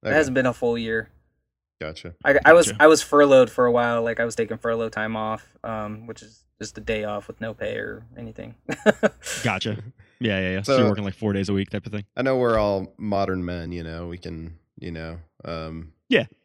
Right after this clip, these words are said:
Speaker 2: all, all of that stuff. But, like, I'm just curious about the dynamic, um, between you and your wife, if there's been any,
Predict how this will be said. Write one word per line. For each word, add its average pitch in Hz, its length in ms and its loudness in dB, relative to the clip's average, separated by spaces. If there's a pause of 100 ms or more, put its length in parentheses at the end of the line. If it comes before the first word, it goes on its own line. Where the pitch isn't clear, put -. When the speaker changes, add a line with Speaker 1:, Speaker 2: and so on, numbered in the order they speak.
(220)
Speaker 2:
all, 95 200 -6
all 95 240 -6
of 82 100 -12
that 87 220 -6
stuff. - 460 -8
But, 92 380 -4 (340)
like, 95 280 -4
I'm 117 100 -4
just 101 180 -8
curious 101 400 -4
about 92 560 -6
the 87 560 -8 (760)
dynamic, 90 640 -8 (380)
um, 90 260 -8
between 90 340 -10
you 90 160 -8
and 87 80 -10
your 85 120 -12
wife, 85 360 -10
if 85 220 -16
there's 87 260 -8
been 87 240 -8
any, 87 440 -10